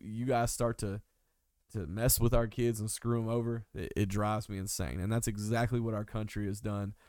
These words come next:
the last five to six years. And you can tell. It's obvious. Um, parents are failing. Teachers are failing. Administrators are failing.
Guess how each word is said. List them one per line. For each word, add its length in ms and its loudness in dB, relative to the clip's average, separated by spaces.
the 100 10
last 420 0
five 320 0
to 80 -4
six 360 -2
years. 420 2
And 140 2
you 80 6
can 160 -2
tell. 420 -2
It's 160 -8
obvious. 560 -8
Um, 320 -12
parents 320 0
are 80 0
failing. 460 -2
Teachers 360 4
are 100 -2
failing. 420 -2
Administrators 680 0
are 180 -6
failing. 280 -4